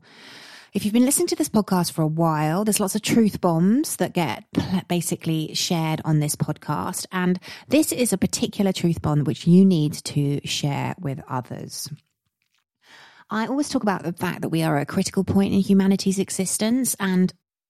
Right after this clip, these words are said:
there's some things happening on this planet which are quite disgusting, actually. Um, and five G, the advent of five G is something that we all need to be aware of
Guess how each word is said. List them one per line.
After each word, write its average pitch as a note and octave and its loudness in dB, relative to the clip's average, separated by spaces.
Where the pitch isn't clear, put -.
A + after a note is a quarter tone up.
there's A#3 -2
some B3+ -2
things E4+ -2
happening G#3 -2
on - -2
this - -4
planet D3 -4
which - -6
are G3+ -4
quite C#4+ -2
disgusting, - -6
actually. - -4
Um, D#3 0
and F#3 2
five A3+ -4
G, E3+ 0
the E3 -2
advent E3 0
of D#3 -2
five D#3+ -2
G D#3 -2
is - -4
something F3 2
that C3 0
we D#3+ -2
all D#3 6
need D3+ 2
to D#3 -6
be D3+ -2
aware D3 -2
of C#3 -2